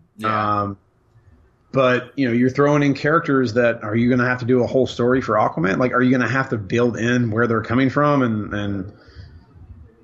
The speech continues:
Speaker 2: I don't know.
Speaker 1: And
Speaker 2: You know, I,
Speaker 1: I
Speaker 2: I have, I have no idea. Uh, I am ex-, super excited for Spider-Man, uh, 'cause it, as long as it's not Iron Man four.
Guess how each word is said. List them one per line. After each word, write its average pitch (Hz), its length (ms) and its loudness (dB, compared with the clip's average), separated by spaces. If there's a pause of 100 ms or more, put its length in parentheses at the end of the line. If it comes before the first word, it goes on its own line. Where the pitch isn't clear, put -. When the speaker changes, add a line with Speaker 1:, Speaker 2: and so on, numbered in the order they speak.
(100)
Speaker 2:
I 165 100 0
don't 208 100 4
know. 233 260 2 (320)
Speaker 1:
And 131 140 -8
Speaker 2:
You 135 80 0
know, 156 160 2
I, 143 360 -4 (840)
Speaker 1:
I 131 100 -6
Speaker 2:
I 123 140 0
have, 120 180 -2
I 131 120 0
have 127 140 0
no 123 140 0
idea. 110 480 -2
Uh, 113 40 -6
I 113 340 0
am 135 160 2
ex-, 131 180 -4
super 131 360 -2
excited 120 300 0
for 107 100 -6
Spider-Man, 101 800 -4 (380)
uh, 101 440 0
'cause 101 200 -8
it, 101 140 -2 (1000)
as 120 140 2
long 160 140 4
as 190 100 4
it's 165 100 2
not 165 240 2
Iron 120 200 0
Man 110 200 -4
four. 92 460 -6